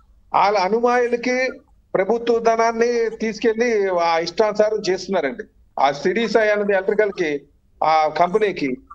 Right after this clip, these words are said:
దారుణాతి దారుణమైన రేట్లలోని ఆ ఎలక్ట్రికల్ ఐటమ్స్ అన్ని వాళ్ళు సప్లై చేస్తున్నారండి.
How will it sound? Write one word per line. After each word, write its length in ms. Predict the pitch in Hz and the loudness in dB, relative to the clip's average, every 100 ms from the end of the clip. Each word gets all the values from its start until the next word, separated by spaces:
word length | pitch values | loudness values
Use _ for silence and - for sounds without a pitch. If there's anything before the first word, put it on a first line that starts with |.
| _ _ - | _ _ -8
దారుణాతి 640 | - 151 208 226 247 247 | -2 2 2 2 0 0
దారుణమైన 500 | 208 202 220 220 214 | 2 0 2 0 0
రేట్లలోని 720 | 190 202 202 202 202 190 170 156 - _ - | 0 -2 -2 -2 0 0 -2 -6 -14 _ -2
ఆ 60 | 151 | 0
ఎలక్ట్రికల్ 840 | 160 180 202 202 190 180 170 160 160 - - | 0 0 0 2 2 2 0 -2 -6 -4 0
ఐటమ్స్ 360 | 170 190 175 | 2 0 0
అన్ని 160 | 175 175 | 0 0
వాళ్ళు 160 | 156 151 | -2 0
సప్లై 240 | 147 165 | 2 2
చేస్తున్నారండి. 600 | 147 139 - 135 113 | 0 -4 -4 -4 -4